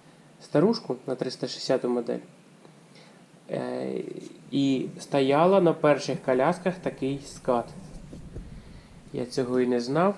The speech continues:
но цей дружок, друг мій, який віддавав мені коляску, каже, це його рідна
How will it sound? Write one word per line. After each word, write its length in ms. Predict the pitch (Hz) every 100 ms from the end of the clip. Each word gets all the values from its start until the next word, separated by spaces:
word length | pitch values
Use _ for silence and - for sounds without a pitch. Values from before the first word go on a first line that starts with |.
| 170 - -
но 120 | 131
цей 260 | 127 135 120 - - - - - - - - - -
дружок, 680 | 151 139 135 131 135 127 - - 139
друг 260 | 139 143 -
мій, 160 | 135 131
який 320 | 127 131 127
віддавав 460 | 123 135 151 220 214
мені 280 | 202 190
коляску, 500 | 185 185 180 180 -
каже, 280 | 147 139 135
це 180 | - 143
його 260 | 170 170 156
рідна 400 | 131 135 143